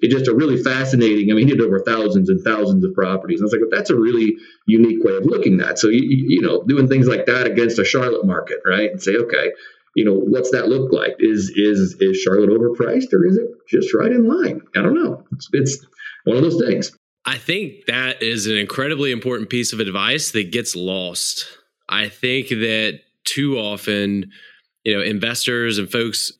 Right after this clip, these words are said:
Speaker 2: in the real estate industry as a whole tend to get caught up in trying to boil down the entire United States real estate market to a couple of headlines. It's doing great, it's booming, or it's going down,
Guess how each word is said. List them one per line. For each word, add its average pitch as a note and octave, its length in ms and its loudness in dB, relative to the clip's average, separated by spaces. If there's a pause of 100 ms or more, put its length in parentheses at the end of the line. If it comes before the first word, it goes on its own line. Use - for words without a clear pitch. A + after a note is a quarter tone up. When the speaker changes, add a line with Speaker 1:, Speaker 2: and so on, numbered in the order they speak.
(120)
Speaker 2:
in A2+ 100 -4
the A2+ 100 -4
real B2 160 -4
estate A#2 260 -4
industry G#2+ 800 -2 (500)
as G#2 220 -6
a G#2 80 -4
whole A2 640 -6 (680)
tend D3 460 -2
to C#3+ 140 -6
get A#2 420 -6
caught A2+ 400 -6
up G#2+ 300 -8 (100)
in G#2 680 -4 (360)
trying C#3 280 -2
to A2+ 80 -2
boil B2 420 -4
down A2+ 340 -2
the G#2 140 -2
entire A#2+ 340 -2
United A#2 480 -2
States C#3 260 -4
real A2+ 140 -2
estate G2+ 300 -2
market G2 580 -4 (140)
to A2+ 160 -2
a G2 40 -8
couple A#2 320 -4
of B2 60 -6
headlines. F2 540 -6
It's - 180 -6
doing A#2+ 280 -4
great, C3+ 340 -2
it's A2+ 160 -6
booming, B2+ 580 -4
or A#2+ 300 -4
it's G#2 200 -4
going A2 280 -2
down, G#2 500 -2